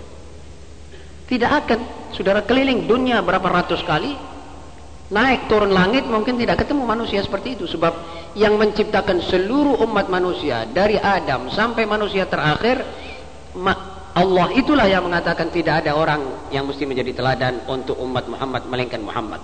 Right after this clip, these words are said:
sallallahu alaihi wasallam. Karenanya minim sekali,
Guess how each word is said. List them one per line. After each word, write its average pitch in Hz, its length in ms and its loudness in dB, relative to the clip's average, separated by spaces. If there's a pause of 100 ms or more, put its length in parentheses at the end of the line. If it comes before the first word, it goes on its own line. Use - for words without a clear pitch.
sallallahu 82 260 -10
alaihi - 140 -12
wasallam. - 220 -14 (2250)
Karenanya 165 480 2 (1500)
minim 233 640 6
sekali, - 400 -2